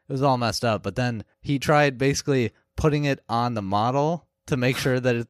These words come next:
it was the right thing there, and then putting it on my teeth, and he's, like,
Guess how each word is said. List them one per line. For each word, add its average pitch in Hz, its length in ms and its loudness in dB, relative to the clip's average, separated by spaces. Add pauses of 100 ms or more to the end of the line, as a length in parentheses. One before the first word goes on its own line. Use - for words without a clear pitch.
it 135 140 -2
was 123 200 0
the 120 100 -2
right 117 240 2
thing 113 220 -2
there, 127 440 0
and 120 160 -4
then 113 180 -2
putting 131 240 0
it 120 80 -2
on 120 260 -2
my 113 160 0
teeth, 123 360 -4
and 113 100 -4
he's, 107 80 -4
like, 110 240 -4